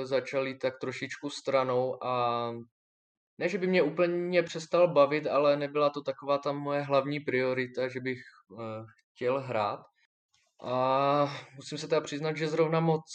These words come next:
eh, hodin jsem do toho nevěnoval, ale zase na druhou stranu teď po tom půl roce, kdy jsme fakt neměli tu příležitost hrát, tak jsem si to tak nějak znovu srovnal v hlavě, snažil jsem se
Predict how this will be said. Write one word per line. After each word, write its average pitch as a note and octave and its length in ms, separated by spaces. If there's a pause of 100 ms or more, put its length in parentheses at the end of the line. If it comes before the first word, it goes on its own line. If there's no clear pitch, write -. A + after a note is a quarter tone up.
(200)
eh, C#3+ 200
hodin D3 360
jsem D#3+ 180
do D3 100
toho E3 240
nevěnoval, C3 800 (800)
ale C#3 160
zase D3 260
na D3+ 100
druhou D3+ 240
stranu D3+ 280
teď D#3 200
po D3 100
tom D#3 200
půl D3+ 240
roce, D3 300
kdy C#3 160
jsme C#3+ 180
fakt C#3 200
neměli C#3 560 (100)
tu F#3 100
příležitost C3+ 680
hrát, C#3 440
tak C3 140 (140)
jsem C3+ 200
si C3 140
to C3+ 120
tak C3+ 220
nějak C3 340 (800)
znovu C3+ 320
srovnal C#3 580
v A#2+ 40
hlavě, C3 460
snažil C3 380
jsem C3 280
se C3 480